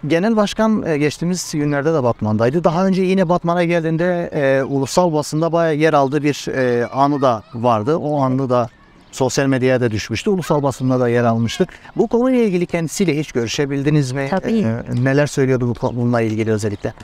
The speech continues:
Speaker 2: E, zaten ilk başlangıçta da belirttiğim gibi Öztürk Bey, e, hakikaten dürüst ve ulaşılabilir bir başkan.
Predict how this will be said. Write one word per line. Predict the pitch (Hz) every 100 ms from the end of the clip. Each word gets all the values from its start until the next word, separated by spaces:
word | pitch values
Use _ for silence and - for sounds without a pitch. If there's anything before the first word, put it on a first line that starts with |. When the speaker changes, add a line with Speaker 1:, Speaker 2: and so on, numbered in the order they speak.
| -
Speaker 2:
E, | 208 202 190
zaten | 202 254 285 269 254 226 180 - - - -
ilk | 247 - - - - -
başlangıçta | - 214 196 - 208 208 - 240
da | 240
belirttiğim | 226 226 220 - 247 254
gibi | 254
Öztürk | 285 226 - - 262 -
Bey, | 269 269 - -
e, | - 214 202 202 156
hakikaten | 220 226 277 - 240 262 262
dürüst | 240 247 - -
ve | 254 294
ulaşılabilir | 226 214 - 233 240 214 226
bir | 202 180
başkan. | 175 180 - 269 302